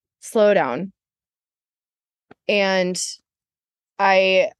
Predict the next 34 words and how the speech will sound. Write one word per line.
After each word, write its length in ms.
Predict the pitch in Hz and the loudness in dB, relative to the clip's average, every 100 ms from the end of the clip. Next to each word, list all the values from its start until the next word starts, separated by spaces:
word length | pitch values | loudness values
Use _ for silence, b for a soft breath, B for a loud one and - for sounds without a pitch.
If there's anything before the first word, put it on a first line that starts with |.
| - | -4
I 60 | |
don't 140 | 208 220 | -2 0
wanna 160 | 247 | -2
get 260 | 226 220 214 | 0 0 0
in 100 | 214 | -2
all 560 | 175 185 190 190 185 - _ | -2 0 0 0 -4 -10 _
of 140 | 202 196 | -4 -2
the 100 | 190 | -4
theology 600 | 214 175 180 185 185 180 | -2 0 2 0 -2 -4
and 120 | 175 | -4
whatever, 600 | 175 180 185 185 190 185 | -4 -2 0 2 4 2
and 200 | - 175 | 0 -2
I, 200 | 170 117 | -4 -6
you 140 | 170 175 | -6 -6
know, 120 | 156 | -4
no 220 | 160 175 | 0 -2
condemnation. 1120 | - 214 214 208 190 190 - 202 190 185 180 | 0 -2 0 -2 -2 -4 -4 -2 -2 -2 -4
If 200 | - 160 | -6 -8
you 120 | - 170 | -6 0
got, 200 | 185 - | 0 0
if 160 | 165 | -6
you 320 | 170 190 214 | -6 -4 0
are 100 | 196 | 2
a 60 | 208 | 2
listener 380 | 202 196 208 196 | 0 -6 -4 -4
and 120 | 185 | -4
you 80 | 180 | 0
guys 240 | 190 190 | 0 0
do 160 | 190 190 | -4 -8
Santa, 720 | - 185 190 190 190 190 190 - _ _ _ _ _ _ _ - | -6 -4 -2 -2 0 0 -2 -6 _ _ _ _ _ _ _ -18
cheers. 460 | - 208 160 143 160 | -4 0 0 -2 -2
Like, 200 | 170 160 | -4 -2
it's 140 | 180 180 | -4 -2
okay. 480 | 185 190 151 107 | -2 -2 -2 -2